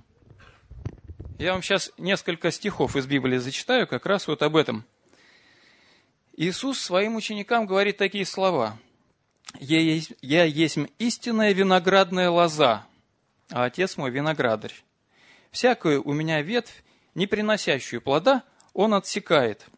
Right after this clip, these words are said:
и всякую приносящую плод очищает, чтобы более принесла плода.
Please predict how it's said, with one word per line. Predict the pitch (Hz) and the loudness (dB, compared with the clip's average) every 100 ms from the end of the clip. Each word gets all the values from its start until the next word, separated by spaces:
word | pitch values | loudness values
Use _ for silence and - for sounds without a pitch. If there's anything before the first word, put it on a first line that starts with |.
| _ _ _ _ _ _ - | _ _ _ _ _ _ -2
и | 160 | -2
всякую | - 202 196 175 | 0 0 2 0
приносящую | 156 151 147 143 214 233 - 175 | -2 -2 -2 2 2 2 0 -4
плод | 151 135 120 - | 0 0 0 -2
очищает, | 131 - 123 - 202 196 - _ _ _ | -2 -2 -6 0 0 0 -4 _ _ _
чтобы | - 180 160 156 | -6 -2 0 -2
более | 151 190 165 139 | 4 4 4 2
принесла | 131 127 123 131 117 | 0 -4 -4 -4 -4
плода. | - 127 120 113 113 | 0 -2 0 -2 -4